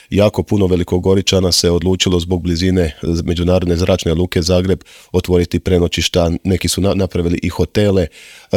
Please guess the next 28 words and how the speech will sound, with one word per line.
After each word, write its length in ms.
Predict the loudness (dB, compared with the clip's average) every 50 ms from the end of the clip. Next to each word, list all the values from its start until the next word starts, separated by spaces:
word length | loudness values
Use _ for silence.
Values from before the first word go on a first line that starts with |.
| 4 4 4 4
dosta 420 | 2 0 -4 0 0 0 2 2 0
restorana 500 | 0 0 0 0 2 4 4 4 2 2
se 140 | 0 0 0
otvorilo 420 | 0 0 0 0 0 2 0 0
u 100 | 0 0
zadnje 280 | 0 0 0 0 0 0
vrijeme, 300 | 0 0 2 2 2 2
dakle 260 | 0 0 -2 -2 -2
kada 180 | 0 0 0
govorimo 400 | 0 0 0 2 2 2 2 0
o 40 | 0
tom 220 | 0 0 0 2 2
jednom 200 | 2 2 0 0
ugostiteljskom 720 | 0 0 0 0 0 -2 -2 -2 -2 -2 -2 -2 -2 0
dijelu, 300 | 0 2 2 2 2 2
definitivno 560 | 0 -2 -2 0 -2 -2 -2 -2 -2 -2 -2
da 120 | -2 -2 -2
će 140 | 0 0
on 180 | 0 0 0 0
biti 300 | -2 -4 -2 -2 -4 -6 _ -10 -20 -20 -20 -18 _ -2
na 120 | -2 0 0 0 -2
benefit 540 | 0 2 2 2 0 0 -2 -4 -4 -6 -4
tim 220 | -2 0 0 0 -2 -2
ljudima 320 | -2 -2 0 2 2 0 0
koji 180 | 0 0 0
se 180 | 0 2 0 2
bave. 300 | 2 2 2 2 2 2
Međutim, 460 | 0 0 0 0 -2 0 0 -2 -2